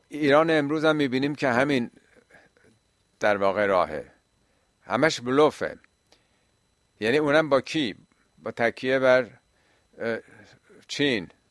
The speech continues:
بر روسیه و در واقع حمایت از کسانی که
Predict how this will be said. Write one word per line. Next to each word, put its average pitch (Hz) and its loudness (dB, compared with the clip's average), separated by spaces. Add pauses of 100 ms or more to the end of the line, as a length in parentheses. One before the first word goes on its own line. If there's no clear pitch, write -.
(200)
بر 104 2 (240)
روسیه 113 -2 (880)
و 127 2 (120)
در 107 2
واقع 104 0 (100)
حمایت 113 -2 (480)
از 107 -4
کسانی 120 -4
که 135 -2